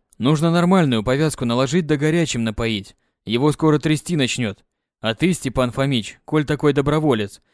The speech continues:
пистолет в снегу откопай. Тебе не впервой, да следом двигай. И чтобы дальше без фокусов.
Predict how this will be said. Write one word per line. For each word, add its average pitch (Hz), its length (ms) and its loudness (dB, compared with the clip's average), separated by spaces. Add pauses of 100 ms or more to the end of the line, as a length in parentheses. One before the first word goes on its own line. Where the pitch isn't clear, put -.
(200)
пистолет 160 420 0
в - 40 -8
снегу 160 300 0
откопай. 143 600 0 (480)
Тебе 131 300 2
не 156 120 2
впервой, 151 600 2 (100)
да 135 180 -2
следом 156 380 0
двигай. 117 460 -2 (280)
И 117 100 -2
чтобы 156 320 -2
дальше 180 300 0
без 170 160 -2
фокусов. 135 640 -4